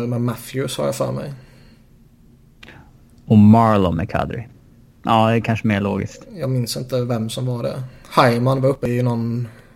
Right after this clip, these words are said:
Speaker 1: Ja, jämte någon av de två
Speaker 2: Ja, han får väl
Speaker 1: stora.
Speaker 2: en av komplementrollerna, helt enkelt. Det är
Speaker 1: Ja.
Speaker 2: ganska logiskt.
Speaker 1: Mm.
Speaker 2: Eh,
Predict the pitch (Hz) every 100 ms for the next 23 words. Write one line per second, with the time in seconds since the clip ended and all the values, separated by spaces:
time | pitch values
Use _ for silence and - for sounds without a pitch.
0 | - - - - 147 143 131 123 123 120
1 | 113 113 113 117 127 123 127 117 113 127
2 | 113 117 117 110 - 113 113 113 110 104
3 | - 120 117 117 110 110 107 113 113 -
4 | - - 139 135 107 113 - 117 110 110
5 | - - 160 135 127 127 - - - -
6 | 113 107